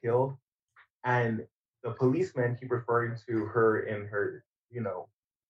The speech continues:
him, he got killed. He was walking home dressed like a woman and he got killed. But when Edith, like, cries for her, she says her name, you know, she's like, you know,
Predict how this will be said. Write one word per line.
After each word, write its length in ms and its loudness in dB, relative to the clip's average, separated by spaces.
him, 380 0
he 120 -4
got 260 4
killed. 260 -4
He 100 0
was 180 4
walking 340 4
home 320 2
dressed 260 2
like 140 0
a 40 -8
woman 260 0
and 100 -8
he 60 -2
got 260 -2
killed. 300 2
But 220 0
when 260 0
Edith, 380 2
like, 240 0
cries 400 2
for 200 -4
her, 400 -2
she 120 -10
says 280 2
her 140 0
name, 340 -2
you 80 -12
know, 120 -4
she's 180 -18
like, 180 -10
you 80 -14
know, 220 -10